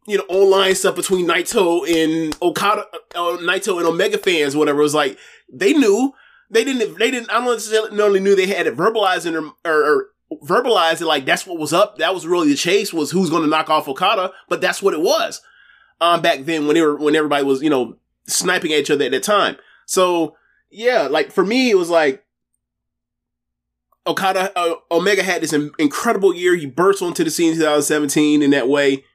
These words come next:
with that match. And then it's like, he goes to that G one. He's awesome in it, of course.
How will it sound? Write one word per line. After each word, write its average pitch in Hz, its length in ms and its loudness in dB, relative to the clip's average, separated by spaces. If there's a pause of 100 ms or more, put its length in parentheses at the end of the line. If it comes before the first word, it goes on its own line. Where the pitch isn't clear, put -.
with 135 160 2
that 135 140 2
match. 139 400 2
And 143 100 2
then 151 140 4
it's 143 100 -2
like, 139 220 0
he 135 80 -8
goes 175 220 0
to 170 80 2
that 156 100 2
G 151 140 2
one. 143 120 4
He's 127 100 -2
awesome 147 360 2
in 135 80 4
it, 120 80 0
of - 80 -10
course. 127 480 -4